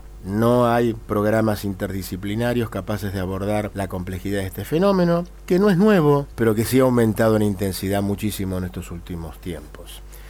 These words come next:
Fíjense que hay diez proyectos de ley, nada menos que diez proyectos de ley en el Congreso de la Nación, que conservan el estado parlamentario, pero que aún no se han ni siquiera discutido.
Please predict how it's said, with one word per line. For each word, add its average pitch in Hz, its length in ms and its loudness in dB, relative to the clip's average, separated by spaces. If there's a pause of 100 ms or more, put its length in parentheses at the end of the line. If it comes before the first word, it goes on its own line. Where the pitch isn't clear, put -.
(320)
Fíjense 175 420 2
que 165 100 2
hay 151 140 4
diez 208 240 4
proyectos 147 680 0
de 110 120 2
ley, 85 280 -6
nada 131 220 0
menos 165 260 2
que 107 200 2
diez 190 260 2
proyectos 127 720 -2
de 110 100 0
ley 143 400 2
en - 60 -6
el 95 160 -6
Congreso 123 420 -2
de 104 60 0
la 110 80 -2
Nación, 185 580 0
que 143 140 2
conservan 143 560 4
el 120 100 2
estado 135 340 2
parlamentario, 147 680 2
pero 156 220 4
que 170 120 2
aún 202 200 6
no 190 100 4
se 185 160 2
han 185 100 6
ni 175 80 6
siquiera 151 440 2
discutido. 92 720 -6